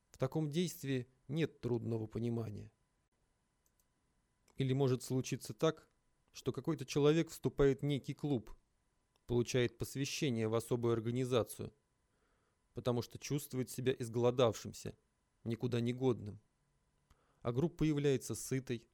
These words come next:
богатой, и ему хочется, чтобы кто-то напитал и его. Он получает пищу,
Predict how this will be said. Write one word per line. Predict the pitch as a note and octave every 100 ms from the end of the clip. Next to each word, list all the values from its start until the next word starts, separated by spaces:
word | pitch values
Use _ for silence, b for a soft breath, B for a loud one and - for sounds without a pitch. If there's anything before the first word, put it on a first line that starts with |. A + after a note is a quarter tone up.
| _ _
богатой, | - A2 A2+ G#2+ A2 A2+ A2 _ _ _ _ _
и | B2
ему | B2+ C#3+
хочется, | F3 E3+ C#3+ C#3
чтобы | - C#3 C3+
кто-то | - C#3+ B2+
напитал | B2 C3 - B2+ - -
и |
его. | B2 C3 A2+ - - _ _ _ _ _ _ _ _
Он | B2+ A2
получает | B2 A#2 A#2 A2+ -
пищу, | C#3 C#3+ - C3